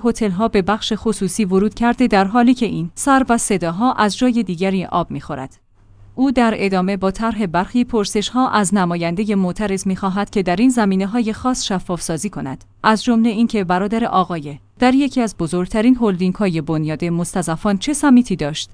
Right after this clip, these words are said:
اسناد این شرکت بعدها چگونه از اکانت‌های خارج از کشور سر درآورد.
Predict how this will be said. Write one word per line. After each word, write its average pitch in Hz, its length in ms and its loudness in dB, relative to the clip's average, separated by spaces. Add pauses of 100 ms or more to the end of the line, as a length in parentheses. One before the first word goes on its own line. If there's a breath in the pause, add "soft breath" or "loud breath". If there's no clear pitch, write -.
(120)
اسناد 214 420 2
این 196 180 0
شرکت 180 500 -2
بعدها 196 360 2
چگونه 226 400 0
از 202 300 -2
اکانت‌های 185 600 -2
خارج 214 360 -2
از 226 140 -2
کشور 214 360 -2
سر 233 280 0
درآورد. 151 600 -4